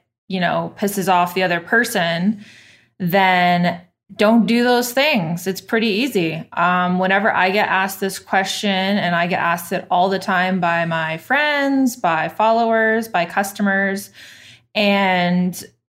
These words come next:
you know, the answer that comes to my mind first is just a simple, basic human answer of just be nice to each other. I think that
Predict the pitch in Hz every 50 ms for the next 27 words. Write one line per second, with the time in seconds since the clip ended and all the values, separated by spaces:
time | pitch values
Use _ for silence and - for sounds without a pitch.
0 | _ _ _ _ _ _ _ _ _ - 214 208 202 - 190 - 294 - - 202
1 | 208 220 220 233 202 190 - - - 208 190 202 - - 202 196 190 185 180 170
2 | 170 175 180 180 - 277 254 233 202 196 196 - - - 190 185 175 185 185 180
3 | 180 - - - 185 185 180 - 208 196 202 202 196 180 180 180 175 175 175 175
4 | 175 170 - - 190 175 175 175 175 - - - _ _ - - 220 202 190 180
5 | 170 147 - 165 196 208 208 208 - 180 165 165 165 156 - 160 165 165 160 160
6 | 170 - 170 165 170 - - - 180 175 175 196 202 202 - - 185 160 156 -
7 | 180 165 165 160 160 165 175 180 175 175 170 165 170 175 - - 175 175 175 175
8 | - - 180 165 165 165 170 160 -